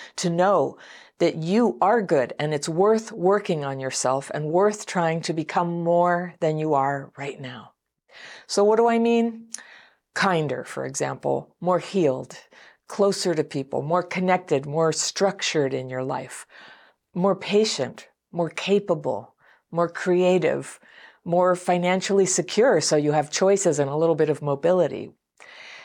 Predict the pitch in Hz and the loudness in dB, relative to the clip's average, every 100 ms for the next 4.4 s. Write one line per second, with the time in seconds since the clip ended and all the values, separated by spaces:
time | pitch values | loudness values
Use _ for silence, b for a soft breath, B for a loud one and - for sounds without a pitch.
0 | B _ 247 359 330 311 196 220 294 - | B _ 2 4 4 2 2 2 0 0
1 | 247 - - 156 139 - 160 - B B | 0 0 0 0 0 -2 0 0 B B
2 | B B 190 196 208 185 220 196 - 254 | B B -2 0 -2 0 0 0 0 2
3 | 294 254 - 165 151 151 160 180 202 208 | 2 0 2 2 2 2 0 2 2 4
4 | 175 160 147 151 | 4 4 0 -6